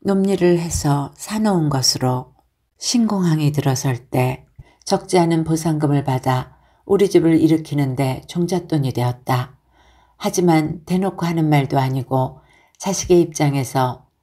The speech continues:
왈가왈부할 처지도 못 되었다.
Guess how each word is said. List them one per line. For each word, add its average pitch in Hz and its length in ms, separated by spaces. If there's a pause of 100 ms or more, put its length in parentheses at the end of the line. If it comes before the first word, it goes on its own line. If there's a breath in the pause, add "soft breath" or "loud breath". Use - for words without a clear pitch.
왈가왈부할 143 800
처지도 139 480
못 143 200
되었다. 147 680